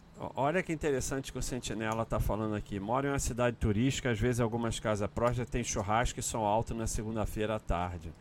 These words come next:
Achava que o som me atrapalhava até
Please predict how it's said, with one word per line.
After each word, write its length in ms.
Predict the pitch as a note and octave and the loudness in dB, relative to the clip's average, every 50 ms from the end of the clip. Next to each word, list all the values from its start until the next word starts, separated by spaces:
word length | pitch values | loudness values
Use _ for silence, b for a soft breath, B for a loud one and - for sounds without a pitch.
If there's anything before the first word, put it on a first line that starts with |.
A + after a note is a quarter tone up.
| B B B B B B B B B B B B B B | B B B B B B B B B B B B B B
Achava 380 | - G#2 - D3 D3 D3 D#3 | -2 0 2 2 4 2 2
que 100 | - D3 | 0 0
o 40 | C3+ | 0
som 240 | - - C#3 C#3 C#3+ | 0 2 2 2 2
me 100 | C#3+ C3+ | 0 -2
atrapalhava 760 | - - C3 B2+ - B2 G#2 G#2 A2+ A#2 B2+ B2+ C3+ A#2+ - - | -2 -2 -2 0 2 2 2 2 2 2 2 2 2 0 -2 -2
até 380 | - F#2+ A2 - - C3+ C#3+ | -4 -4 -4 -2 0 0 0